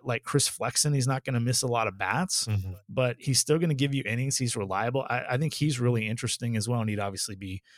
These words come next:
Speaker 1: cheaper than, uh, than Zach Gallen. Uh, in Pittsburgh, um, J T Brubaker is the name that I keep bringing up. Uh,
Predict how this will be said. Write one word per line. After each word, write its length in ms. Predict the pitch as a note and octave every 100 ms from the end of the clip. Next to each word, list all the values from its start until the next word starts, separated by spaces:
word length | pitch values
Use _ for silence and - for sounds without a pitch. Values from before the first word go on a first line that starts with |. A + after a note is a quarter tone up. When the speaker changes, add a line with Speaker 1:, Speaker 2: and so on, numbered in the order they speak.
| - _
Speaker 1:
cheaper 360 | - B2+ B2 A2
than, 280 | G#2 G#2+ G#2
uh, 140 | G2+ G#2
than 180 | A2
Zach 300 | G2+ G#2 G2+
Gallen. 440 | G2+ G#2 G#2+ F#2+ G2
Uh, 140 | A#2 A2+
in 160 | B2+ C3+
Pittsburgh, 540 | - F3+ - B2 - - - _ -
um, 460 | B2 B2 A#2+ A#2 - _ B3
J 320 | F#3+ G#2+ A2+
T 220 | B2 - B2+
Brubaker 480 | A#2+ C3+ B2+ G2+
is 160 | G#2 G2
the 40 |
name 220 | G2+ G2 F#2+
that 100 | F#2
I 100 | F#2
keep 260 | - A2
bringing 300 | G2+ G2 F#2+
up. 140 | F#2+ -
Uh, 140 | -